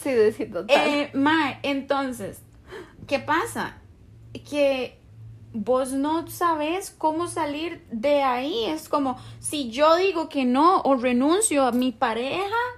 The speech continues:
Speaker 2: por ejemplo, ¿cómo me va a ver la sociedad de que fracasé entre las comillas más grandes del mundo? Porque uno, nadie vive tu vida. Dos,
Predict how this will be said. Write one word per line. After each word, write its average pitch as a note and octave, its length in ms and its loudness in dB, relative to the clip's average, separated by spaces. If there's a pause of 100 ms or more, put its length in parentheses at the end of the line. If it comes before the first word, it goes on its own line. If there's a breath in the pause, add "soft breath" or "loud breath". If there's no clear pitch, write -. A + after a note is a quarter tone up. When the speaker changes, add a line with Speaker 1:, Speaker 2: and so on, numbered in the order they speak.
Speaker 2:
por C#4 180 4
ejemplo, E4+ 600 0 (440 loud breath)
¿cómo F4+ 460 6 (340 loud breath)
me D4+ 200 2
va C#4+ 180 4
a D4+ 80 2
ver F4 120 2
la G4 140 0
sociedad F4 580 -2
de G#4+ 120 2
que C#4+ 200 0
fracasé D4 1200 -2 (560 soft breath)
entre D#4 320 -2
las D4+ 180 -8
comillas D#4+ 400 -2
más D#4+ 260 0
grandes A4+ 460 0
del D#4+ 160 -2
mundo? G4 520 0
Porque C4+ 400 -6
uno, C#4+ 420 0
nadie C#4 300 -4
vive D4+ 220 -6
tu A#3+ 180 -10
vida. B3 380 -8 (480 soft breath)
Dos, B3+ 440 2